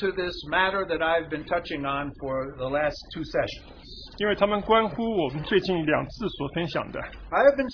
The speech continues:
Speaker 1: speaking on the crises of the church.
Speaker 2: 我在分享这教会的危机。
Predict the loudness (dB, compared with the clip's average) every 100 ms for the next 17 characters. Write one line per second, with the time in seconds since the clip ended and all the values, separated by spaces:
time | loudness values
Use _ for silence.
0 | -6 -6 -4 -2 2 2 2 0 -8 -4
1 | 2 2 2 -4 -4 0 -2 -2 -8 -12
2 | -14 -16 -18 -18 -14 -8 -6 -6 -4 0
3 | 0 -2 -12 -12 -12 -14 -18 -18 -4 0
4 | 4 4 4 2 4 4 2 -8 -16 -16
5 | -6 -4 8 8 10 6 4 2 -2 -2
6 | -2 -4